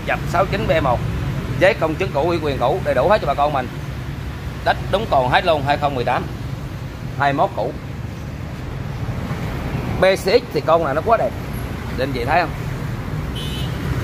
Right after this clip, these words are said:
Nó có một giá riêng của mỗi chiếc xe. Con này ký giấy nghe. Ngay chủ, ngay tên, bọc keo nguyên con. Tình trạng xe bọc keo nguyên con, chưa trầy miếng keo.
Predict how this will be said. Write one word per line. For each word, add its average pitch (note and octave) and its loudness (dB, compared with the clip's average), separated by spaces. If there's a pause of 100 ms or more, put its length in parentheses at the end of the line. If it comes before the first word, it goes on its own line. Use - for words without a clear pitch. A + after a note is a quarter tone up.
(180)
Nó F3+ 6
có A#3+ 8
một F3+ 0 (100)
giá G3+ 6
riêng G3 4
của F3 0
mỗi E3 0
chiếc G#3+ -4
xe. F3+ 4 (640)
Con E3+ 6
này D3 2
ký F#3+ 4
giấy G#3 6
nghe. A3+ 2 (520)
Ngay D#3 2
chủ, B2 0
ngay E3 2
tên, D#3 4
bọc C#3+ 4
keo E3+ 6
nguyên E3+ 4
con. D#3+ 6 (140)
Tình E3 4
trạng C3 0
xe E3+ 2
bọc C3 0
keo D3+ 2
nguyên D#3 0
con, D3+ 2
chưa D3 -2
trầy B2 2
miếng C#3+ -2
keo. D3 0